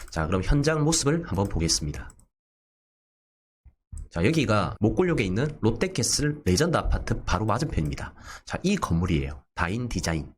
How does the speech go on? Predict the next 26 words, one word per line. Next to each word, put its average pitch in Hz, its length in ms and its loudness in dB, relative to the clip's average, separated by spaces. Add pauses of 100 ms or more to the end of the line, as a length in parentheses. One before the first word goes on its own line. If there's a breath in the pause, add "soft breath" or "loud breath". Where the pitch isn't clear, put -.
영상 92 560 2
광고 101 420 2
문의 95 320 2
이렇게 - 200 -6
해놨죠. 92 560 -4 (260 loud breath)
자, 82 180 -4
굉장히 147 400 2
작은 147 460 0
건물입니다. 85 640 -2 (300)
두 - 200 0
평, 139 260 4
두 - 160 -2
평 80 360 2
이렇게 87 220 -2
지어져 87 320 2
있는데 78 400 -2 (320 loud breath)
현재 120 160 2
일 165 140 2
층에는 160 480 2
그냥 117 420 0
무슨 107 240 -2
푸드, - 320 0 (160)
음식을 160 460 2
파는 175 340 0
곳으로 82 580 0
보여지고요. 92 640 2